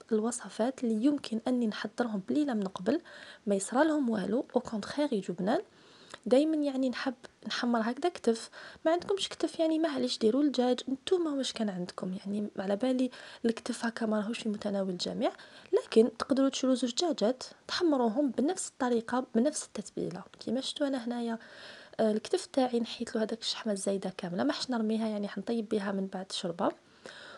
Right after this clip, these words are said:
وشلحته بهذا الشكل ونبدا نتحضر في التتبيله. هاد التتبيله كان سبق وحضرتها معاكم من قبل، لكن مانيش نعاودها. درت فيها مغرفه كبيره من، آه، لا موطارد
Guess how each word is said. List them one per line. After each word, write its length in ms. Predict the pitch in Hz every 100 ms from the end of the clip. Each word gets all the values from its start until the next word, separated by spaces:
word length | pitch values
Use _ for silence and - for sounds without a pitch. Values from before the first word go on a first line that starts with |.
| -
وشلحته 720 | 320 - - 262 262 - -
بهذا 180 | 226 196
الشكل 480 | 190 - 277 294 349
ونبدا 400 | 330 302 226 247
نتحضر 420 | 247 - 196 185 254
في 100 | -
التتبيله. 600 | - - - 175 202 381 - _ _ _ _ _ - -
هاد 140 | - 269
التتبيله 500 | - 269 269 269 262
كان 160 | -
سبق 240 | 247 247 254 -
وحضرتها 420 | - 214 226 -
معاكم 380 | 220 220 220 208
من 100 | 196
قبل، 360 | 190 262 294 285
لكن 300 | 277 - 202
مانيش 320 | 202 208 -
نعاودها. 520 | 180 175 180 - 302 - - - - - -
درت 160 | 208 -
فيها 340 | - 320 285
مغرفه 340 | 277 277 277 269
كبيره 420 | - 285 269 254
من، 260 | 247 247 240 -
آه، 300 | 240 233 247 -
لا 380 | 254 220 214 220
موطارد 560 | 311 269 - 196 247